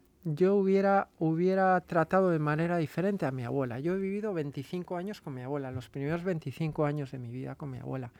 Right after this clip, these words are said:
Y fue toda una escuela de vida, porque los veinticinco años de mi vida con mi abuela, mi abuela estaba enferma, una situación dura. Yo me hubiera acercado a, a ese fenómeno con otra actitud. Creo que,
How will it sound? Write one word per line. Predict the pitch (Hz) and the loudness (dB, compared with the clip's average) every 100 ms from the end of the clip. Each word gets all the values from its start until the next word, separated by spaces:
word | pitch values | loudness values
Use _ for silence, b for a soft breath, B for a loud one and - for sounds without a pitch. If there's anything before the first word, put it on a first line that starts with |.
| b b b b b _ | b b b b b _
Y | 160 151 143 135 | 4 6 6 2
fue | - 196 | 2 0
toda | - 247 | 2 0
una | 151 117 | 0 -2
escuela | - 135 120 | -2 -4 0
de | |
vida, | 175 262 139 - | 0 0 -2 -4
porque | 131 - 139 139 | -8 -6 -6 -6
los | 135 127 | -8 -8
veinticinco | 127 127 147 151 | -10 -8 -8 -6
años | 160 160 156 | -6 -6 -8
de | 160 156 | -8 -8
mi | 156 | -6
vida | 156 156 | -6 -6
con | 151 156 | -8 -6
mi | 156 | -4
abuela, | 170 175 | -2 -2
mi | 185 | -2
abuela | 131 147 202 | 0 0 0
estaba | - 135 | -2 -4
enferma, | 120 156 202 110 - _ b b b b b | -4 -4 -4 -4 -10 _ b b b b b
una | - 131 | -10 -10
situación | - 151 - 139 135 | -10 -12 -12 -8 -6
dura. | 165 139 _ b b b b b | -4 -6 _ b b b b b
Yo | 165 147 170 | -4 -2 0
me | 175 | 2
hubiera | 165 160 151 139 | 2 4 4 4
acercado | - 156 127 - 135 - 160 147 143 - | 2 -2 -2 -2 -2 4 4 4 0 -4
a, | - 135 135 | -6 -4 -2
a | 147 156 | 2 2
ese | - 165 | 2 -2
fenómeno | - 143 143 151 165 202 - _ _ _ | 0 -2 -2 -2 -4 -6 -10 _ _ _
con | - 147 | 0 2
otra | 160 156 | 2 -2
actitud. | 139 - 127 143 - _ | -4 -6 -12 -12 -18 _
Creo | - 139 143 | -4 -2 -2
que, | - 131 123 127 | -2 -2 -2 -4